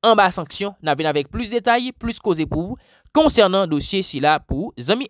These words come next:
entènot. Genyen efektivman tou sityasyon si la li menm ki pase egzakteman, kote ke genyen madanm sa li menm, madanm tonton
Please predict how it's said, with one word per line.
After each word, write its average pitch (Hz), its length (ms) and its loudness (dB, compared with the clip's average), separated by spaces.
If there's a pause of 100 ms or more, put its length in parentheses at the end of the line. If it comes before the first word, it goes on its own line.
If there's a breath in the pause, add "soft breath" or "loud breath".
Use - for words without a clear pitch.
entènot. 135 520 -8 (1080 soft breath)
Genyen 170 400 6
efektivman 226 640 2
tou 381 240 -2 (440)
sityasyon 311 640 2
si 269 140 -2
la 139 120 2 (100)
li 208 140 -6
menm 101 480 -4
ki 269 140 -8
pase - 400 -4 (200)
egzakteman, 208 800 2 (320 soft breath)
kote 294 280 4
ke 160 180 0 (260)
genyen 214 320 4
madanm 208 320 2
sa 110 240 -6
li 135 160 -10
menm, 104 440 -8
madanm 139 540 -2 (720)
tonton 240 340 4